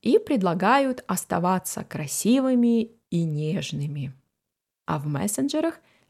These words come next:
девушки отправляют друг другу фотографии букетов и поздравляют с праздником весны. Но главное правило сегодня: не говорите никому, что это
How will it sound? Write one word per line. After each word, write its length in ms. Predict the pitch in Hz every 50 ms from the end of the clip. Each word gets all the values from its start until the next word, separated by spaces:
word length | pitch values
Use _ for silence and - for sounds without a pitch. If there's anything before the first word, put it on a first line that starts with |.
| _ _
девушки 680 | _ - 160 180 226 269 285 285 - - - 254 240 - -
отправляют 880 | 339 330 - _ - 226 202 180 170 196 185 180 185 170 160 147 160
друг 260 | 165 190 196 185 190
другу 400 | 175 190 175 151 143 - 147 220 -
фотографии 720 | - - 202 202 202 185 175 - - - - - - - 156
букетов 800 | 143 151 139 - - - 180 233 269 277 - 269 262 254 - _ _ _ _ _ _ _ _ _
и 140 | - 233 285
поздравляют 880 | - - 277 233 185 190 196 180 165 190 180 185 220 247 247 240 233 240
с 420 | - - - - 196 196 190 190 - _ _ _
праздником 960 | - - 180 180 190 240 247 247 226 226 226 226 - 233 233 226 214 208 - _ _ _ _ _
весны. 540 | 156 175 233 - - - 156 151 151 147 - _ _ _ _ _ _ _ _ _ _ _ _ _ _ _ _
Но 220 | - 170 165 160 139
главное 600 | 131 147 156 175 214 262 294 302 247 233 214 196
правило 460 | 202 - 196 175 170 160 160 160 165
сегодня: 720 | 160 - - - 160 180 160 - - - 214 - - 214 - _ _ _ _ _ _ _ _ _ _ _ _ _
не 240 | - 160 175 208 254
говорите 640 | 220 240 226 214 208 202 208 196 - - - 165
никому, 960 | 156 151 156 165 196 254 311 294 - - 240 240 233 214 202 190 185 180 202 -
что 360 | - - - _ - - - -
это 500 | 202 233 277 - - - 240 233 240